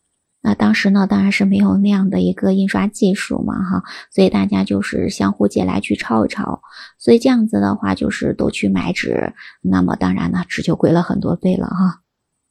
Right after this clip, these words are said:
那总结一下这个故事，实际上告诉我们也有挺多道理的。首先第一个就是左思呢，他没有，呃，在意他父亲对他的那个评价，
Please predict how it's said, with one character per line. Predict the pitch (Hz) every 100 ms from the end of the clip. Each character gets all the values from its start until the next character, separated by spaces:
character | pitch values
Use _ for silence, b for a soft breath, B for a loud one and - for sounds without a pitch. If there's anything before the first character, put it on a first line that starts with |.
| _ _ _
那 | 214 202
总 | 196 185
结 | 185 196
一 |
下 | 220 214
这 | 220
个 | 214
故 | 202 220
事， | 208 -
实 | 185 185
际 | 202 190
上 | 190 185
告 | 196
诉 | 196 202 202
我 | 185
们 | 185 185
也 | 190
有 | 196
挺 | 208 - -
多 | -
道 | 117 107
理 | - -
的。 | - - _ B B B B
首 | -
先 | 196 226 240
第 | 240
一 | 247
个 | 247 214
就 | 208
是 | 202 - 190 190 B B B
左 | - 180
思 | 185 - 214
呢， | 214 190
他 | 208 202 196 196
没 | 202 196
有， | 202 202 180 - 220
呃， | 180 170
在 | 175 196
意 | 185 185
他 | 190
父 | 196 -
亲 | 190 185
对 | 180
他 | 180 196
的 | 196
那 | 190 -
个 |
评 | 180 185 175
价， | 202 185